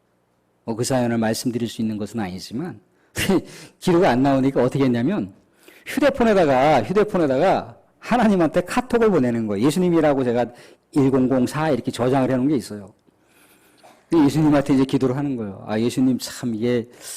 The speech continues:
인생이 이렇게 참 힘들 때가 있는데 참 이 힘든 상황이 하나님께서 허용하시는 상황이라면 제가 잘 극복할 수 있게 해주시고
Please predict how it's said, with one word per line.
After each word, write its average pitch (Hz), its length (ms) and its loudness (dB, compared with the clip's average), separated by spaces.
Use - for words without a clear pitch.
인생이 143 440 2
이렇게 151 220 2
참 139 380 0
힘들 208 340 -2
때가 180 260 2
있는데 120 960 0
참 127 440 -2
이 139 140 2
힘든 202 380 2
상황이 156 560 2
하나님께서 165 760 0
허용하시는 202 560 0
상황이라면 160 840 0
제가 127 220 -4
잘 127 200 -4
극복할 156 460 0
수 - 140 -4
있게 135 180 -6
해주시고 165 680 -6